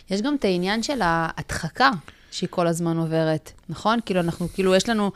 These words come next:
עולה איזה עניין ואנחנו לא רוצים להתמודד עם, איתו, והמוח שלנו מעולה בלהדחיק ולהסתיר את זה.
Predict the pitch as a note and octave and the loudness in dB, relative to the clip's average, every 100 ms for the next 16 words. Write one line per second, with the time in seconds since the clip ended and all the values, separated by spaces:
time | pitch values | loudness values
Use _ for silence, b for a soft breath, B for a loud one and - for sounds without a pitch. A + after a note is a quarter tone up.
0 | B B F3+ G3+ G#3+ G3+ F#3 F#3+ A3 A3+ | B B 4 6 6 4 2 2 2 0
1 | F#3 F#3+ F#3+ F#3+ G3+ G3 - F3 F#3 G#3+ | 0 2 2 2 -2 -4 -4 0 2 2
2 | A3+ - A3 - C4 B3+ F#3+ E3+ F#3+ F#3+ | -4 -4 -8 0 2 4 2 4 4 4
3 | - F#3 F#3 F3+ F3 E3+ F#3 G3+ F3+ F3 | -2 -2 0 -2 -2 0 2 2 2 0
4 | E3+ - - F#3 F3 E3+ D3+ - F#3+ F#3 | -2 -4 -6 -6 -4 -2 -2 0 0 0
5 | D3+ | -2